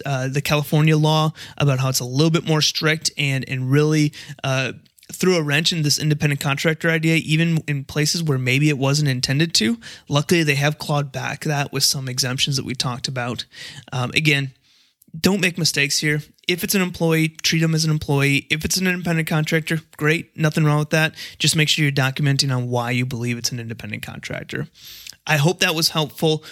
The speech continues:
One last thing I wanna remind you of is we have our Small Business Tax Savings Summit. That's coming up June fourteenth and fifteenth.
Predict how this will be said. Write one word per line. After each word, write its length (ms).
One 200
last 240
thing 120
I 60
wanna 200
remind 320
you 120
of 100
is 120
we 100
have 100
our 60
Small 280
Business 320
Tax 320
Savings 320
Summit. 360
That's 200
coming 260
up 140
June 240
fourteenth 680
and 220
fifteenth. 580